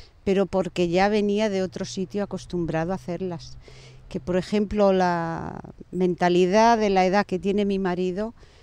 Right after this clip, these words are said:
pues todavía los hombres, como que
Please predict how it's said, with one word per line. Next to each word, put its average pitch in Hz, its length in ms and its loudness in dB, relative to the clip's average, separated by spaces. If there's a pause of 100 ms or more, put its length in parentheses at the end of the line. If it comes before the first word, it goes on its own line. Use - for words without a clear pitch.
(260)
pues - 180 -6
todavía 190 800 -2
los 185 280 -6
hombres, 190 760 -8 (800)
como 175 300 -8
que 202 340 -6